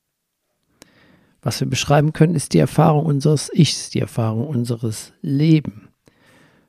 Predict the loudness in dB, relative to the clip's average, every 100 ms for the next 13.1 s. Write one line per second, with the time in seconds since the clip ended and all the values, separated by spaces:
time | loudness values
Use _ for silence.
0 | -6 -6 -6 -16 _ _ _ _ _ _
1 | _ _ _ _ _ _ _ _ _ _
2 | _ _ _ _ _ -4 -2 -2 -4 0
3 | 0 0 -2 -2 0 2 2 -4 -10 -12
4 | -16 _ _ _ _ _ _ _ _ _
5 | _ _ _ _ _ _ _ -2 0 -2
6 | -4 -4 -6 -4 -4 -2 -4 -6 -4 -4
7 | -6 -4 -4 -4 -10 -20 _ _ _ _
8 | _ -2 0 0 -2 -4 -2 0 0 -4
9 | -12 -20 _ _ _ _ _ _ -20 -20
10 | -20 -20 -4 -2 -2 0 2 4 4 4
11 | 0 0 -2 -4 -6 -4 -2 -2 -2 -4
12 | -2 -4 -4 -8 -6 -6 -6 -6 -6 -4
13 | -6